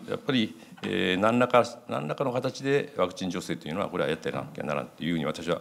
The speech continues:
思っております。ただ、金額は先ほど話しましたように、二百八十の地区は、えー、のデータありますけども、まあ、本当様々です。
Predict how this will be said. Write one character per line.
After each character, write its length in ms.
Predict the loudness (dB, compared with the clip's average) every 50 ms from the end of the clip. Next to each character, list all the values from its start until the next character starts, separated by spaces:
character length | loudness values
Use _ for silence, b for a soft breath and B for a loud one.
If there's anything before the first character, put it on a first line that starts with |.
| -4 -4
思 160 | -4 -4 -4
っ 40 | -4 -6 -12 -8
て 240 | -4 -2 0 0 -2 B B B B 0
お 60 | 4
り 80 | 4
ま 100 | 6 4
す。 100 | 4 0 B B B B B B
た 80 | 6 6
だ、 80 | 6 8
金 160 | 8 8 10
額 160 | 10 10 8
は 80 | 6 6
先 180 | 6 4 2
ほ 60 | 4
ど 180 | 4 4 4 2 2
話 160 | 0 0 0
し 60 | 2 0
ま 80 | 0 -2
し 180 | -2 -6 -14 -4 -2
た 80 | -2
よ 160 | 0 0 0 0
う 40 |
に、 120 | 2 2 2
二 80 | 2
百 220 | 2 2 4 4 2
八 220 | 2 2 0 0
十 120 | 2 4 4
の 100 | 4 2
地 120 | 0 -2
区 100 | 2 6
は、 200 | 6 6 6 B B B B B B B B B B B -2
え 300 | 0 2 4 6 6 6
ー、 20 |
の 120 | 6 6 6
デ 100 | 6 6
ー 40 | 8
タ 80 | 8
あ 40 | 8
り 60 | 8
ま 80 | 6 2
す 80 | 0 0
け 60 | 0
ど 100 | -2 0
も、 380 | 0 2 2 0 0 b b b b b b b b b _ _
ま 340 | 0 2 4 4 4 4 2
あ、 40 | 0
本 120 | -2 -2 -4
当 80 | -4
様 200 | -4 -2 0 0
々 160 | 0 -2 -2
で 80 | -6 -8
す。 200 | -12 -14 -16 -18